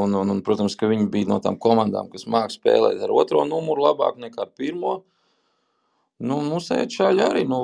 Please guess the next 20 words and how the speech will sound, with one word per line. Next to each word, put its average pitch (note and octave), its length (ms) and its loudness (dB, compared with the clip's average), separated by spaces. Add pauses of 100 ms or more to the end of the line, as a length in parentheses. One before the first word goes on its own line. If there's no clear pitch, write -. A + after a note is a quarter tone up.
protams, C3+ 360 -6
kaut B2+ 200 2
kur B2 80 -6
nebija A#2+ 380 0
gatavi - 320 2
varbūt, A#2+ 480 -4
uh, G#2+ 360 0 (1120)
varbūt A2 440 -4
tādai, G#2+ 280 0 (520)
tādai G#2+ 340 2
vienkāršai A2+ 720 -2
cīņai, G2+ 400 -4
tik A#2 220 -4
vienkāršai, F#2 640 0
primitīvam F#2+ 640 0
basketbolam. F2+ 640 0
Varbūt G#2 320 -2
gribēja A2+ 340 -2
kaut - 220 2
kādas - 300 -4